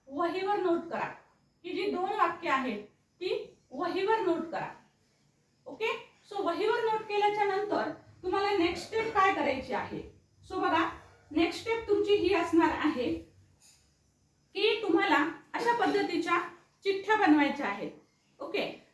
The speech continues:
So मी ज्या ह्या चिठ्ठ्या आहेत त्या तुम्हाला एक कलर चिठ्ठी दाखवते आहे, छोटी आहे ही. तुम्ही अशा वहीच्या पानाच्या, कोणत्याही पानांच्या अशा प्रकारच्या छोट्या छोट्या चिठ्ठ्या तयार करा. आता ही जी वाक्य आहेत, तुम्ही जे दोन वाक्य बनवलेली आहेत,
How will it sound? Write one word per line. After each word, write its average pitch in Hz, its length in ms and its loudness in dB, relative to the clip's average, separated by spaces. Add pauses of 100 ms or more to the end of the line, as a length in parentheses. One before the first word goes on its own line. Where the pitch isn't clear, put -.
(140)
So 427 280 6
मी 403 120 0
ज्या 466 240 4
ह्या 453 120 0
चिठ्ठ्या 427 280 0
आहेत 320 360 0
त्या 349 160 -4
तुम्हाला 370 260 0
एक - 240 -2
कलर 381 220 0
चिठ्ठी 403 300 -2
दाखवते 330 400 0
आहे, 311 300 -2
छोटी 330 240 -2
आहे 359 200 2
ही. 294 200 4 (400)
तुम्ही 370 160 -4
अशा 349 320 2
वहीच्या 330 500 0
पानाच्या, 302 500 4
कोणत्याही 370 540 2
पानांच्या 311 540 6 (280)
अशा 339 240 -2
प्रकारच्या 392 500 -4
छोट्या 330 220 -2
छोट्या 320 280 -4
चिठ्ठ्या 330 380 -4
तयार 302 240 4
करा. 247 240 -2 (440)
आता 415 240 4 (120)
ही 392 140 4
जी 427 120 6
वाक्य 403 440 2
आहेत, 277 340 -2 (320)
तुम्ही 311 200 8
जे - 80 2
दोन 339 200 2
वाक्य 381 300 -4
बनवलेली 302 460 6
आहेत, 254 340 -2